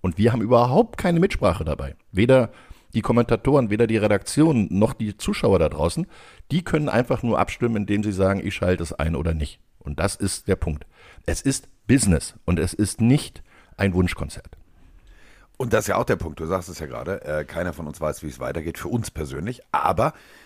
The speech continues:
Speaker 2: wenn ich jetzt aus Fansicht, und das, das muss man jetzt mal neutral betrachten, ähm, es geht euch ja um Football, sonst würdet ihr hier nicht zuhören, sonst würdet ihr nicht den Fernseher einschalten.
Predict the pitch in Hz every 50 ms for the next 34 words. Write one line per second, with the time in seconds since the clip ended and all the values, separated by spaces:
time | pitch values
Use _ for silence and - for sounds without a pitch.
0 | _ - 104 117 151 143 - 151 - - - 117 - - - 170 185 208 214 147
1 | 101 76 - 87 90 95 117 - - - 120 107 143 151 160 - 156 147 131 127
2 | 120 - 120 113 107 101 101 - - - 127 131 127 107 104 - - - 151 127
3 | 92 - - - - - - - - - - - - - - - - - - -
4 | - - 123 120 110 98 101 98 90 - _ _ _ _ _ _ _ _ _ -
5 | - 107 - 147 170 - 113 139 - - 123 113 - - 95 104 - - - 208
6 | 214 - _ - - 76 120 101 95 92 - - 76 76 95 104 95 95 78 78
7 | 82 80 76 87 120 160 156 143 123 - - - - 135 127 120 110 98 87 78
8 | - 95 95 87 87 71 78 78 73 - - - - 110 127 151 143 113 82 65
9 | 60 62 - - - 60 - - 95